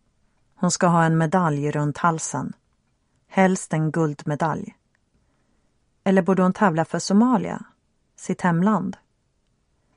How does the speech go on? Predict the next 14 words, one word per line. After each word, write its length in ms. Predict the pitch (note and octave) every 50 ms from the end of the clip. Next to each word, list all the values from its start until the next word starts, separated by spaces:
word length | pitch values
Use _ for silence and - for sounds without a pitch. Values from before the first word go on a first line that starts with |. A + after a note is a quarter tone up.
| _ _ _ _ _ _ _ _ _ _ -
I 100 | A3 G#3
Somalia 500 | - A#3+ A3+ A#3 B3 B3+ C4 B3+ B3+ A#3+
finns 360 | - - D#3+ D#3+ D#3+ - -
Aminas 500 | E3+ F3 E3+ D#3+ D3+ C#3+ D3 - - _
barndom. 580 | F#3+ F3+ E3 D#3 E3 D#3+ F#3+ F3 F3+ - F3+ _ _ _ _ _ _ _ _ _ _ _ _ _ _ _ _ _ _ _
Den 220 | - G3+ G3+ G#3
är 40 | G#3+
fylld 420 | - - G3 F#3+ F3+ F3 - G3
både 300 | - G#3 G3+ F#3+ F3+ G#3
av 100 | G#3 G3+
glada 400 | G3+ - A3 G#3 F#3+ F#3+ F#3 G#3+
och 100 | G#3+ G#3
sorgliga 440 | - - G3 F3+ E3+ E3+ F3+ G3+ G3
minnen. 540 | E3 D#3+ D#3 D#3 D3+ D#3+ F3+ E3+ - -